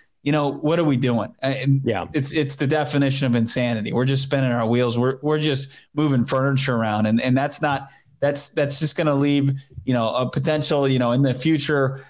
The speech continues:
Speaker 1: uh, one season of, of success and then another,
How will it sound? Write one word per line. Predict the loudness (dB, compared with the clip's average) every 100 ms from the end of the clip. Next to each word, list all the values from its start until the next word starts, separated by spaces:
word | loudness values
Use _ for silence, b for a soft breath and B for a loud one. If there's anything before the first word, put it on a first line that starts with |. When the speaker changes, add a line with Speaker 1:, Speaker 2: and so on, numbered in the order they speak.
| B
Speaker 1:
uh, | -6 -2
one | 0 2 2 0
season | 2 2 2 2
of, | 2
of | 0 -2 -2
success | -2 0 0 0 2
and | 2
then | 4
another, | 2 2 2 0